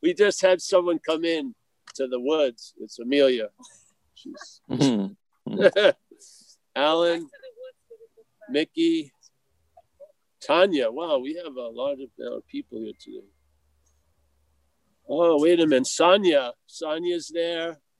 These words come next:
Speaker 1: Anu, Nina in L A. Oh, she's outside. This is unusual. Oh, very cool. Susan, not Suzanne, but Susan. Nice to see you. We got Nick B.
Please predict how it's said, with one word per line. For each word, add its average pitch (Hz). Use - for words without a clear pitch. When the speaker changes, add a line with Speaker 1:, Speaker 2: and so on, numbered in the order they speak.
Speaker 1:
Anu, 151
Nina 160
in 151
L 147
A. 165
Oh, -
she's -
outside. 185
This -
is -
unusual. 147
Oh, 143
very 156
cool. 123
Susan, 175
not 151
Suzanne, 160
but 139
Susan. 160
Nice 127
to 147
see 151
you. 156
We 135
got 139
Nick 156
B. 185